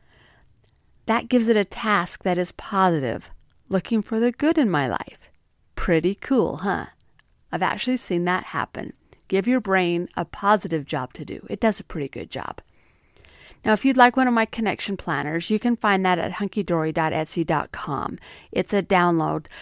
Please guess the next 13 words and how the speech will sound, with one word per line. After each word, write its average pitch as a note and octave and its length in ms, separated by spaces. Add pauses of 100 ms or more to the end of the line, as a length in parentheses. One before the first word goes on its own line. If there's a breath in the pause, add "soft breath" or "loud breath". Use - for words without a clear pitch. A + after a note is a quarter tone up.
(100)
so - 160
that F#3 100
you F#3+ 100
can G3+ 140
print F#3 260
it - 20
off E3+ 140
as E3 240
many F#3+ 460
times G3+ 340
as F3+ 160
you G3 80
want. E3 400